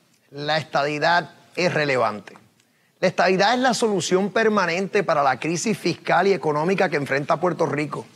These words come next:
En doce vistas congresionales que se han llevado a cabo en, en los últimos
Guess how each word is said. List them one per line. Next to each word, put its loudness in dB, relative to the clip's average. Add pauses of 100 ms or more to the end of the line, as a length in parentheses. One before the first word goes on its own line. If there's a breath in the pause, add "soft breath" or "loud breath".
(560 loud breath)
En 4
doce 4
vistas -2
congresionales 0
que -2
se -2
han 0
llevado 4
a 0
cabo 2
en, -4 (200)
en -8
los -4
últimos -2